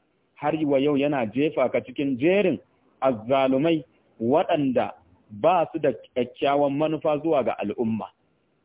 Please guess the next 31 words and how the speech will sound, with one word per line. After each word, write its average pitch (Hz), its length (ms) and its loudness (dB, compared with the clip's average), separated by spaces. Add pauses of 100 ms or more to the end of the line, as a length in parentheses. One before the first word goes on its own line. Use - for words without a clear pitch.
To 110 80 -8
wannan 139 220 -2 (100)
yake 139 180 -4
nuna 143 240 0
cewa 104 460 -2 (560)
a 113 120 0
duk 147 140 2
lokacin 185 500 -2
da 165 80 0
mutum 135 300 -4
ya 123 100 -2
zanto 123 380 -2
malami 127 540 0
ne, 98 140 -4 (360)
ya 110 120 -2
yi 143 80 0
ƙoƙari 113 520 -2
duk 180 160 0 (100)
abin 160 320 -4
da 147 160 -2
Allah 147 400 -4
ya 123 180 -2
ce 147 160 -4
a - 60 -8
yi 113 120 -2
na 131 160 -2
ibada 113 360 -4
ya 107 80 -2
gaya 143 240 -4
wa 110 80 -4
mutane. 107 380 -8